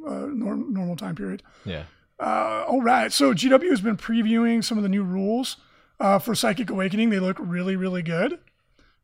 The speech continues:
Speaker 1: Um, very exciting. I think this is gonna,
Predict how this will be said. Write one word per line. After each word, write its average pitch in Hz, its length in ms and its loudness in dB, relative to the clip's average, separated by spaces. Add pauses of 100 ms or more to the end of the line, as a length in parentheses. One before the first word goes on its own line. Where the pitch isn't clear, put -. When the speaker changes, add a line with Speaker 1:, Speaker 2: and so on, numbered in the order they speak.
Speaker 1:
Um, 185 640 -4 (140)
very 202 220 4
exciting. 202 480 0 (540)
I 294 60 -4
think 233 160 4
this 208 140 0
is 185 100 -2
gonna, 196 400 0